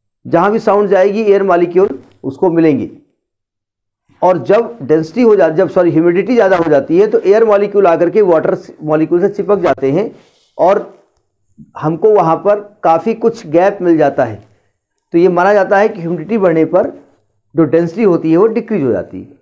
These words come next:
तो लिखिएगा, The density of moist air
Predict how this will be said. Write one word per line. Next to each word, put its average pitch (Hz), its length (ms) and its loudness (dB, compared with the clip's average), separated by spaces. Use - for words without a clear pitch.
तो 175 60 2
लिखिएगा, 180 460 0
The 165 120 0
density 180 500 -2
of 226 320 2
moist 196 460 0
air 170 280 2